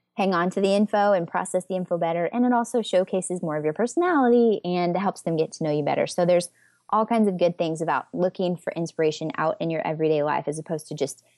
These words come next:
sitting at the computer and thinking, "I have to come up with a really great idea," 'cause that's the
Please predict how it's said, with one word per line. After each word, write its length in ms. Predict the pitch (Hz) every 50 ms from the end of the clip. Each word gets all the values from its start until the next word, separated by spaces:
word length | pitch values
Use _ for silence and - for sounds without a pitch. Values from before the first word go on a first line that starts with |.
| _ _ _
sitting 300 | - - - 180 170 165
at 80 | 170 165
the 60 | -
computer 340 | - - 180 160 - 165 156
and 140 | 147 147 147
thinking, 260 | 151 143 135 139 - -
"I 60 | -
have 260 | 190 196 - - - -
to 60 | -
come 240 | - - - 180 185
up 160 | 180 - -
with 120 | - - -
a 80 | 147
really 220 | 147 160 170 175 170
great 240 | 156 165 165 151
idea," 320 | 151 151 151 - 151 - - - -
'cause 120 | - 160 160
that's 280 | 165 156 - - - -
the 260 | - 160 147 151